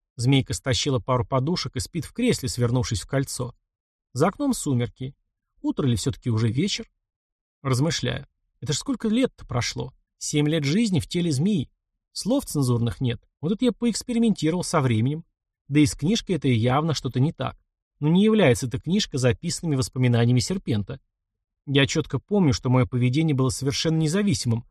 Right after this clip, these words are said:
моим собственным. Не был я там зрителем, я был участником происходящего. Хрень какая-то.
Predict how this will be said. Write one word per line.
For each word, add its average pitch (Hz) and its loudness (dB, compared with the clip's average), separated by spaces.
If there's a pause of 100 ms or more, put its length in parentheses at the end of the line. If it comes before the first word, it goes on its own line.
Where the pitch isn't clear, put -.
(120)
моим 156 0
собственным. - -6 (560)
Не 208 4
был 226 8
я 202 4
там 165 2
зрителем, 135 0
я 123 4
был 135 2
участником 143 0
происходящего. 135 -4 (380)
Хрень 131 2
какая-то. 117 -6